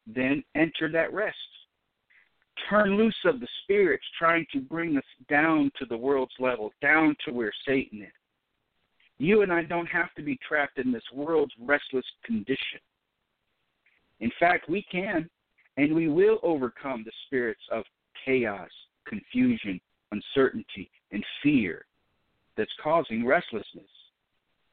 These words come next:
We will overcome what's causing the restlessness. We are overcomers. In fact, and by doing, we will loose the anointing of God in this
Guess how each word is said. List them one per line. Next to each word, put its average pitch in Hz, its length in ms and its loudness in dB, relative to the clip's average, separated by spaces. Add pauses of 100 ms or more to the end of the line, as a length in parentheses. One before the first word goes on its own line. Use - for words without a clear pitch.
(280)
We 170 180 4
will 160 200 4
overcome 165 800 -4 (760)
what's 117 160 -8 (100)
causing 127 540 -2 (380)
the 95 60 -12
restlessness. - 640 -2 (1000)
We 170 300 2
are 185 260 4
overcomers. 107 580 -2 (1120)
In 110 180 -8
fact, 170 280 2
and 139 140 0
by 139 140 2
doing, 160 540 0 (1400)
we 156 240 2
will 165 260 0
loose 175 320 0 (400)
the 127 140 0
anointing 156 500 2
of 117 140 -6 (100)
God 143 400 0 (720)
in 131 160 0
this 131 160 -2